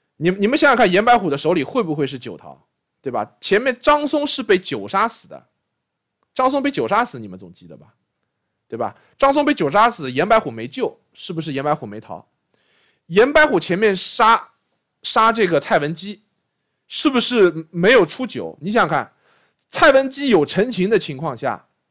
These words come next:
孙策还有一手的牌，严白虎有九，他怎么可能不喝酒？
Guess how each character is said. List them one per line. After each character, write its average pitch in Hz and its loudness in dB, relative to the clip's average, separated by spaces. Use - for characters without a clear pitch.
孙 302 -4
策 269 4
还 226 4
有 190 4
一 254 -6
手 127 -4
的 98 -10
牌， 104 -10
严 233 4
白 302 6
虎 247 2
有 180 4
九， 156 0
他 220 0
怎 180 -2
么 208 -2
可 160 -6
能 156 -6
不 196 -10
喝 233 -4
酒？ - -16